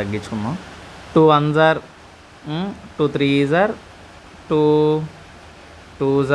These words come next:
are, forty eight into thirty two, eight twos are sixteen, లాస్ట్లో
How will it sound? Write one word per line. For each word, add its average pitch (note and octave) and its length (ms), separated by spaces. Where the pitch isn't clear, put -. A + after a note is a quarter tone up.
are, C3+ 80
forty C#3+ 320
eight D3 160
into D3+ 220
thirty C3 320
two, B2+ 100
eight C#3 200
twos C#3 340
are D#3+ 80
sixteen, C3+ 400
లాస్ట్లో C3+ 320